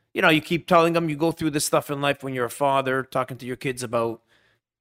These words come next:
"Don't quit, don't quit, you know, try your best." Um, and I just ki-, I did. I, I, I almost felt like I left ev-, let everybody else down. Not that I do it for them. I also do it for myself. But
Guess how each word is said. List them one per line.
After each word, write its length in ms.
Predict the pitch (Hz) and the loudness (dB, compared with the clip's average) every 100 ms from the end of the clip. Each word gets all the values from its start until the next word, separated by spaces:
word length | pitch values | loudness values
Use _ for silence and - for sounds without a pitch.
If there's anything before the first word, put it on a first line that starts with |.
| _ | _
"Don't 220 | 127 113 | -6 -6
quit, 440 | - 170 165 151 - | -4 2 4 4 -2
don't 200 | 113 - | -10 -4
quit, 400 | 170 156 147 - | 2 4 4 -2
you 80 | 147 | -8
know, 100 | 117 | -8
try 240 | - 131 | -4 -2
your 120 | 120 | -2
best." 480 | 113 143 135 - - 151 - | 0 0 2 -2 -10 -12 -4
Um, 520 | 123 120 120 117 107 _ _ _ _ - - | 0 0 0 -4 -14 _ _ _ _ -4 2
and 180 | 160 | 6
I 60 | 170 | 6
just 320 | 156 175 - | 6 4 2
ki-, 80 | 185 | 0
I 200 | 147 156 | 4 4
did. 220 | 151 147 | 6 6
I, 140 | 127 135 | 4 4
I, 240 | 139 139 139 147 | 4 2 2 2
I 20 | |
almost 300 | 156 151 - | 2 0 -2
felt 140 | 151 | -4
like 100 | 127 | -4
I 60 | 120 | -4
left 240 | 127 - | -6 -6
ev-, 140 | 123 117 | -10 -10
let 240 | 139 156 165 | -4 0 4
everybody 460 | 160 143 123 123 | 4 2 -2 -2
else 220 | 117 113 - | -2 -4 -4
down. 200 | 117 131 | -4 2
Not 180 | 190 | 4
that 100 | 202 | 6
I 80 | 175 | 4
do 160 | 143 151 | 4 0
it 60 | |
for 120 | - 127 | 0 -2
them. 220 | 127 117 | -2 0
I 100 | 113 | -2
also 260 | 123 - | -2 -4
do 140 | 113 120 | -8 -8
it 80 | - | -8
for 80 | |
myself. 400 | 113 107 120 107 | -12 -8 -8 -6
But 200 | 127 117 | -8 -8